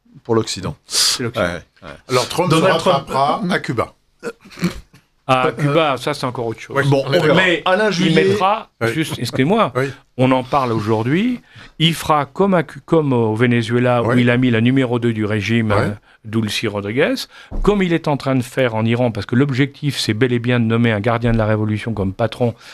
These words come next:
Speaker 2: a priori ça sera le président de l'Assemblée nationale, Ghalifa,
Speaker 3: Ouais. Ouais.
Speaker 2: hein, gardien de la révolution, hein, mais
Speaker 3: Absolument.
Speaker 2: comme on l'avait toujours dit, donc
Speaker 3: Oui,
Speaker 2: s'il
Speaker 3: oui,
Speaker 2: se
Speaker 3: oui.
Speaker 2: passe. Et en ce qui concerne Cuba,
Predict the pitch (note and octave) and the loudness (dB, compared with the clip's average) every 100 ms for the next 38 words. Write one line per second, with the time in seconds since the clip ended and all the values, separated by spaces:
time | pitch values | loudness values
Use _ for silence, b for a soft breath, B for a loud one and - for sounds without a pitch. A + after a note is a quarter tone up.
0 | B - B2 B2 B2+ A#2+ B2 A#2+ - - | B -4 -4 0 2 4 2 -2 -6 -4
1 | A2+ - A#2 A2+ A#2 G2+ F#2+ A2 G#2 G#2 | -4 -4 -2 2 2 2 0 -2 0 -2
2 | - B2 E3+ A#3 A#2+ G#2 D#3 D#3+ A#3+ B3+ | 0 2 2 0 -2 -2 0 -2 -4 -6
3 | - F#3 G#3+ - D3 G#3 b b b _ | -8 -6 -6 -8 -8 -8 b b b _
4 | _ _ _ - G#2+ A#2+ A#2 G2+ G#2 A2 | _ _ _ -6 0 0 0 -2 -4 -4
5 | D3 D4+ B3+ G3 G#3+ A2+ F#3 E3+ D#3 B2+ | -4 -2 0 0 0 0 0 2 2 2
6 | B2 F3+ F#3 G#3 C4 A#3+ C#3 - C#3 - | -2 -4 -2 0 0 0 2 2 2 2
7 | G3 A#2+ - B B B _ _ _ C3+ | 0 -4 -4 B B B _ _ _ 0
8 | G#3 - F3+ D#3 C3+ - A#2+ G#2+ - G#2+ | 2 0 -2 0 0 0 0 0 -4 0
9 | B2+ G#3+ | 0 0